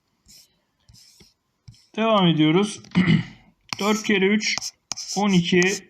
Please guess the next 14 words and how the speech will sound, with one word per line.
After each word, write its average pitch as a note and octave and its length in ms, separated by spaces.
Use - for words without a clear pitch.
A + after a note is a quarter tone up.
Dört F#3+ 260
kere F#3 180
on, F3 180
kırk. C3 340
On G#3+ 220
çarpı F3 420
on F3 160
dört, D#3 540
yüz D#3+ 300
kırk. D#3+ 500
On F#3+ 240
kere D#3 340
beş, F3+ 360
elli. B2 400